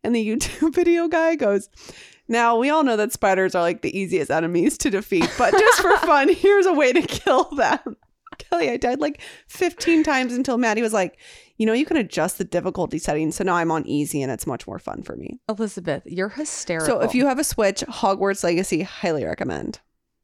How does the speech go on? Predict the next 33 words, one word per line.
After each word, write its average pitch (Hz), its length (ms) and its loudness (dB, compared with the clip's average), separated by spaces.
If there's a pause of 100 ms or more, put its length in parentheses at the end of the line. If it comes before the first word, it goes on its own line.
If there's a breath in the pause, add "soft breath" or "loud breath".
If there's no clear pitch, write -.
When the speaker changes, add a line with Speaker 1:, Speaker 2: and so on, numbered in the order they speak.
(140)
Speaker 2:
Okay. 196 480 -14 (1800 loud breath)
Okay, 247 380 0 (100)
I 226 260 0
have, 415 160 -4
like, 480 160 -2
s-, - 260 -16
I 240 160 2
honestly 285 280 0
place, 233 300 -4
place, 208 200 -4
like, 196 120 -6
a 180 60 -2
huge 175 400 -8
Amazon. 175 720 -6 (1200)
Like, 190 180 -6
it - 20 -8
was 190 120 -4
nothing 202 200 -2
that 147 140 -2
exciting. 90 560 -10 (1200 soft breath)
So 202 120 -8
I'm 180 60 -4
trying 180 160 -6
to 170 60 -4
decide 165 240 -6
which 151 160 -10
one's 151 160 -6
the 151 80 -4
most 147 160 -8
exciting 135 300 -10
to 135 60 -14
talk 123 220 -14
about. - 280 -18